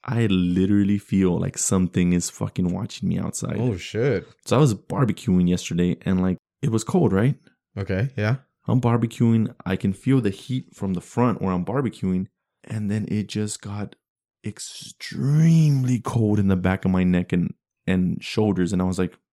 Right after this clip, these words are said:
Speaker 1: I was having these, uh, these foot problems, but, like,
Speaker 2: Okay.
Speaker 1: not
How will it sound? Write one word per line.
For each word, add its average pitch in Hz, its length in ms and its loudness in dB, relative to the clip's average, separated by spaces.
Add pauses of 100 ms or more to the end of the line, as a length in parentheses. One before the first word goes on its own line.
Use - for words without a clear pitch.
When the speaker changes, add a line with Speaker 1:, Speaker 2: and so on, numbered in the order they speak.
(240)
Speaker 1:
I 110 120 0
was 135 160 0
having 131 300 2
these, 101 240 0
uh, 85 300 0 (500)
these 101 160 -4
foot - 300 -6
problems, - 600 -8 (360)
but, 101 140 0
like, 101 160 0
Speaker 2:
Okay. 95 80 -2
Speaker 1:
not 120 300 0